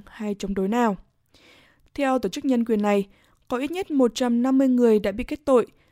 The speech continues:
chỉ vì đã hành xử các quyền tự do ngôn luận hay tự do lập hội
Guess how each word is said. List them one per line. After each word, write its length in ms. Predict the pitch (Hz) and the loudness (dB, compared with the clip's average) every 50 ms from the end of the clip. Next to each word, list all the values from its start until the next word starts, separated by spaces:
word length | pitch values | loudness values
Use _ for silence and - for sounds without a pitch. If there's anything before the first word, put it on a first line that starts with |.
| _ _ | _ _
chỉ 180 | - - 262 240 | -4 -2 -2 -2
vì 260 | 202 247 240 233 226 | 0 0 0 0 0
đã 220 | 196 214 208 202 233 | 0 -2 -2 -4 -4
hành 280 | 262 294 294 269 240 | -6 -4 -2 -2 -2
xử 220 | 226 - - 226 196 | -2 -2 -2 -4 -4
các 180 | - 262 - | -4 -6 -6
quyền 220 | - 262 240 214 196 | -4 -2 -2 -2 -2
tự 200 | - - - - | -4 -6 -6 -4
do 220 | - 220 214 208 | -4 -4 -2 -2
ngôn 240 | 202 202 208 208 208 | -2 -2 0 0 2
luận 180 | 220 214 208 - - - _ _ _ _ _ | 2 2 0 -2 -6 -20 _ _ _ _ _
hay 220 | - - 302 294 277 | -10 -4 -4 -4 -2
tự 220 | - - 247 196 | -2 -4 -4 -4
do 240 | 202 - 214 208 202 | -4 -2 -2 0 0
lập 240 | 202 202 185 - - | 0 2 2 2 2
hội 220 | 196 196 185 - | 4 2 0 -2